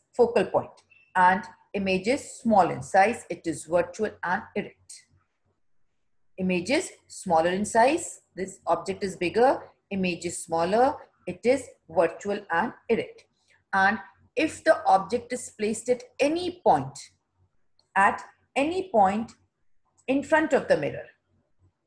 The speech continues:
any point, it may be on pole, on center of curvature, any point on the principal axis in front of the mirror, the image will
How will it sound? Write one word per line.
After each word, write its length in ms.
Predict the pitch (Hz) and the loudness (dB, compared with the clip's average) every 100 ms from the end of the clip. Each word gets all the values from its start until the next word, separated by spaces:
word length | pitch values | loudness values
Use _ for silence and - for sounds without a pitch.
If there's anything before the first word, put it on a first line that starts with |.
| _ _ - | _ _ -2
any 220 | 254 302 | 0 0
point, 320 | - 175 151 - | 0 0 0 -8
it 140 | 190 | -10
may 120 | 202 190 | -8 -4
be 120 | 98 | -2
on 180 | 190 190 | -2 -2
pole, 320 | 220 202 196 | -2 2 2
on 120 | 196 | 0
center 280 | 208 185 190 | -2 -2 -2
of 120 | 190 | 2
curvature, 260 | 190 190 233 | 0 0 -2
any 300 | 220 254 339 | -2 -2 -2
point 360 | 233 185 208 226 _ _ 190 | 2 2 2 -4 _ _ -6
on 80 | |
the 80 | 202 | -6
principal 480 | 214 196 220 220 220 | -4 -6 -6 -4 -2
axis 460 | 196 - 233 - - | -4 -2 -2 -2 -6
in 120 | 202 | -6
front 220 | 202 185 | -4 -2
of 140 | 190 175 | -2 0
the 80 | 175 | 2
mirror, 440 | 165 170 240 370 - - _ 175 | 2 4 4 2 -6 -20 _ -2
the 180 | 190 - | -2 -2
image 540 | 202 208 262 311 - 185 | -4 -2 0 -2 -6 -6
will 160 | 190 | -6